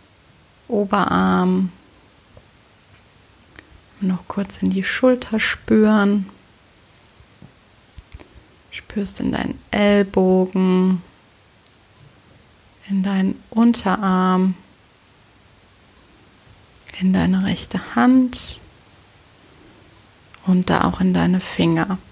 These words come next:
Und jetzt spürst du mal in deinen Nacken,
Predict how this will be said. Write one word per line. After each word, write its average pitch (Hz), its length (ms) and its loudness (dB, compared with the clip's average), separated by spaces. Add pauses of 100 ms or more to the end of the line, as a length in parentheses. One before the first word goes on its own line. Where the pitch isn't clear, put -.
(4000)
Und 196 80 -4
jetzt 220 220 2
spürst - 420 -2
du 208 60 -4
mal 185 320 -2
in 190 160 -2
deinen 185 480 0
Nacken, 226 760 2